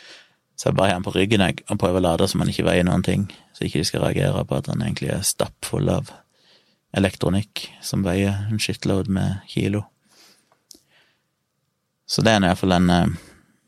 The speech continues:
det er en hobby i seg selv, å samle på sekker, lete etter den optimale sekken. Men jeg er ganske fornøyd med den jeg har nå.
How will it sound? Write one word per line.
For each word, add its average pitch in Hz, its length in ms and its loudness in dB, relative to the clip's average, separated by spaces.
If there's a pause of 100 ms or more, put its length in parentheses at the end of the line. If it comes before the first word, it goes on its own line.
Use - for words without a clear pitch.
(440)
det 135 80 2
er 139 100 6
en 98 120 2
hobby 90 280 4
i 85 80 2
seg 85 140 0
selv, - 320 -2 (340)
å 117 80 -10
samle 85 380 2
på - 100 -4
sekker, 92 640 -2
lete 87 320 -2
etter 85 160 -4
den 85 100 -4
optimale 87 640 2
sekken. - 360 -6 (760)
Men - 100 0
jeg 127 60 4
er 101 80 6
ganske 135 160 0
fornøyd 90 240 4
med 87 80 4
den 85 160 2
jeg 87 80 2
har 87 80 4
nå. 95 120 2